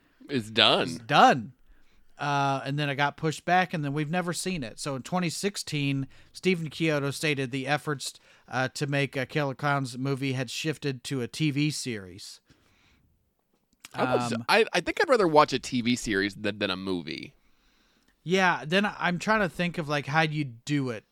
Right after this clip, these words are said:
Speaker 2: to sustain the gag over ten episodes, you know?
Speaker 1: That's my thing. I don't,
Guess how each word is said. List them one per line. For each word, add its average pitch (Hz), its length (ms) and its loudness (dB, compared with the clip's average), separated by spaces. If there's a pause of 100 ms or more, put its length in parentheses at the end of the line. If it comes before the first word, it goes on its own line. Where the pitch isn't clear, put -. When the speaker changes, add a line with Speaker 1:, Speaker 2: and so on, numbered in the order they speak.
Speaker 2:
to 151 200 -4
sustain 143 720 -2
the 127 80 -4
gag 120 520 -2
over 113 440 -4 (340)
ten 135 220 -4
episodes, 101 720 -10
you 120 80 -8
know? 120 280 -6 (540)
Speaker 1:
That's 269 300 -2
my 127 240 4
thing. 113 280 0
I 196 160 2
don't, 339 280 4